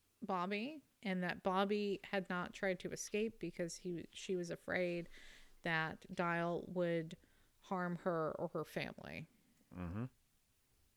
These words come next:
Speaker 1: Um, Dial ends up dying in prison. So he gets arrested and then he's sentenced. And he, he dies in prison in two thousand seven.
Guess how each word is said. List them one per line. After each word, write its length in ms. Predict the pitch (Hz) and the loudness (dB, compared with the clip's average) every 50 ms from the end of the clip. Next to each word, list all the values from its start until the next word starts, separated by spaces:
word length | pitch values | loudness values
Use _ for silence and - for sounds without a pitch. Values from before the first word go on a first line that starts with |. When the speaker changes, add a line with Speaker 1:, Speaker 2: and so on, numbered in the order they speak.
| _ _ _ _ _ _ - - - - - - - | _ _ _ _ _ _ -20 -20 -20 -20 -12 -4 -2
Speaker 1:
Um, 300 | 185 180 175 143 113 185 | 0 0 0 -2 0 4
Dial 380 | - 190 185 196 208 214 202 147 | 6 6 8 8 6 4 4 2
ends 280 | 160 196 190 175 - | 4 4 4 4 4
up 300 | 185 170 160 160 - - - _ _ _ _ _ _ _ _ _ _ - 208 | 4 4 4 2 0 -6 -20 _ _ _ _ _ _ _ _ _ _ -6 0
dying 340 | - 208 185 180 175 175 175 | 2 4 4 4 4 2 2
in 140 | 165 180 - | 0 -2 0
prison. 540 | - 190 170 170 - - - - 190 208 - _ _ _ _ _ _ _ _ _ _ _ | 2 2 2 2 -2 -4 -4 -2 -2 -4 -4 _ _ _ _ _ _ _ _ _ _ _
So 180 | - - - 185 | -6 -2 0 2
he 140 | 180 190 190 | 2 4 4
gets 220 | 185 185 175 - | 4 4 4 4
arrested 680 | 202 185 175 170 156 160 - - - 175 165 160 160 - | 0 2 4 4 4 2 2 -2 -2 -2 0 0 -2 -2
and 160 | - 165 165 | -4 -4 -4
then 120 | 160 160 165 | -4 -4 -4
he's 300 | 165 156 151 - - - | -4 -6 -6 -8 -8 -10
sentenced. 760 | - - - 185 147 - - - - - 190 - - - - - _ _ _ _ _ _ _ _ _ _ _ _ - | -8 -6 -4 -4 -4 -4 -6 -8 -8 -8 -8 -8 -10 -12 -14 -16 _ _ _ _ _ _ _ _ _ _ _ _ -8
And 160 | - 180 170 165 | -6 -4 -2 -2
he, 220 | 170 170 160 - - | -2 -4 -6 -8 -10
he 200 | - - 196 185 | -10 -8 -6 -2
dies 480 | 175 180 170 160 156 160 156 156 - | 0 2 2 2 2 2 0 -2 -4
in 180 | - - 175 170 | -4 -2 -4 -4
prison 500 | - - 175 165 156 - 151 160 156 - - | -2 -2 -4 -4 -4 -6 -8 -8 -8 -8 -6
in 140 | 180 170 - | -6 -6 -6
two 140 | - 165 | -6 -8
thousand 400 | 160 160 143 - - - - 156 | -6 -6 -8 -8 -10 -10 -10 -12
seven. 420 | - - - - - - - - | -10 -8 -8 -8 -8 -8 -8 -10